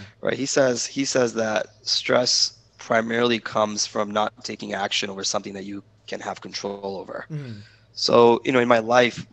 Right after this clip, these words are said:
Speaker 1: if I find something that causes me stress, it's a, it's a red flag for me,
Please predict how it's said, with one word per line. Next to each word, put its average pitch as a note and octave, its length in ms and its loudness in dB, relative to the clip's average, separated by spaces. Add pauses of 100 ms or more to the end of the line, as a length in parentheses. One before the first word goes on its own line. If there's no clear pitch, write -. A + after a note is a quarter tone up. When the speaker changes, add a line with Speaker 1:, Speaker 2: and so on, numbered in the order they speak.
Speaker 1:
if A#2+ 200 -4
I G#2+ 120 2
find A2+ 400 -2
something A2 320 -4
that G#2 140 -4
causes G#2+ 380 -2
me G#2 120 -12
stress, - 560 -2
it's - 180 -10
a, G2+ 140 -4
it's G2 220 -6
a A2 60 -4
red G2+ 200 -8
flag F2+ 260 -8
for F#2 120 -18
me, E2 200 -20